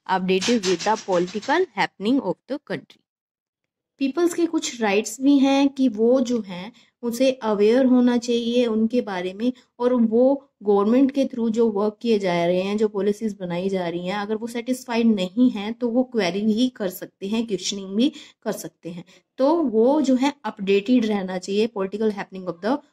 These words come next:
country, means कि country में क्या चीज़ हो रहा है, क्या political changes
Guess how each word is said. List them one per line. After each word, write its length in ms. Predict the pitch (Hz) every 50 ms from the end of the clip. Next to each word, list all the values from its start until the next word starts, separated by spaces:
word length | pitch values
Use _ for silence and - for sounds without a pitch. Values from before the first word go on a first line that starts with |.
| _ _ _ _ -
country, 420 | 196 185 180 175 190 202 208 214
means 380 | 202 190 185 185 196 233 247 233
कि 100 | - 240
country 400 | 226 - 214 190 180 180 202 220
में 140 | 220 220 214
क्या 260 | 220 - 196 190 190
चीज़ 340 | - - 220 214 208 208 220
हो 200 | 214 180 180 175
रहा 180 | 175 180 175
है, 200 | 180 202 214 220
क्या 200 | 214 - 214 208
political 440 | 202 - 196 190 175 208 - 190 196
changes 360 | 190 208 202 196 208 214 190